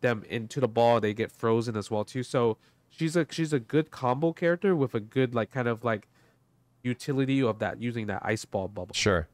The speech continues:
Speaker 2: Yeah,
Speaker 1: It's
Speaker 2: and
Speaker 1: pretty
Speaker 2: this,
Speaker 1: nice.
Speaker 2: uh, and we saw just on the Combat Cast earlier today, like, we finally saw Sub-Zero, uh, Sub-Zero assist or cameo, and
Speaker 1: Yeah.
Speaker 2: he literally, like, touches your back and gives you a body of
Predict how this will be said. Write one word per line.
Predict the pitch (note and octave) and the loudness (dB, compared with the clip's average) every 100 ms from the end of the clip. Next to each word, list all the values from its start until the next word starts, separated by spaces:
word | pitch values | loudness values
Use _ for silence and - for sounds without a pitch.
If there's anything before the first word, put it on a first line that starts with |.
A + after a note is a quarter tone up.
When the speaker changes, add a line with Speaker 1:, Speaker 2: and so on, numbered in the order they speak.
| _ _ _ _ - - | _ _ _ _ -20 0
Speaker 2:
Yeah, | D#3 | 4
Speaker 1:
It's | E3 | 4
Speaker 2:
and | D#3+ | 6
Speaker 1:
pretty | F3+ A2+ | 6 6
Speaker 2:
this, | A2 - - G#2 | 4 0 -6 -2
Speaker 1:
nice. | C#3+ - | 0 2
Speaker 2:
uh, | A2 | 4
and | C3+ C3 | 4 4
we | D3 C#3 | 4 4
saw | - C3 | 4 4
just | A#2 B2 | 4 4
on | A#2+ | 4
the | G#2+ | 4
Combat | A2 G#2 G#2 | 4 4 4
Cast | G#2+ G2 F#2 | 4 4 6
earlier | F#2 F#2+ | 4 4
today, | F2 F2+ F2+ | 4 4 6
like, | F2+ F2+ - _ _ _ | 6 4 0 _ _ _
we | A#2+ | 2
finally | G#2+ B2 A2+ | 4 4 4
saw | - | 4
Sub-Zero, | G#2 A2+ F#2 F#2+ G#2 G#2 G#2+ - | 4 2 4 4 6 6 4 2
uh, | G2 G2+ G2 F#2+ F2+ E2+ D#2+ D2 C2 - | 4 6 6 6 6 6 4 2 0 0
Sub-Zero | - G#2+ F#2 G#2 G#2+ G2+ F#2+ F2+ E2+ | 2 2 2 4 6 6 6 6 4
assist | G2 - D#3+ - - | 4 4 2 0 0
or | F#2+ | 2
cameo, | - A#2+ D3+ G#3+ B3 - - - - - | 2 2 4 4 2 -4 -18 -18 -6 0
and | A#2 | 4
Speaker 1:
Yeah. | |
Speaker 2:
he | C#3+ | 4
literally, | G2+ A#2 C#3 D3 D3 D3+ D3+ | 6 4 4 4 4 4 6
like, | A#2+ G2 - - - - _ _ _ _ | 6 4 0 -12 -20 -20 _ _ _ _
touches | - A#2 - B2+ | 4 4 4 4
your | B2+ | 4
back | F2 F#2 A2+ - - | 4 4 2 0 0
and | G#2+ | 2
gives | G2+ A2+ - | 4 4 6
you | A#2 A#2+ | 4 6
a | G2+ | 4
body | D#2+ F#2+ G#2 A#2+ | 4 4 4 4
of | G2 | 2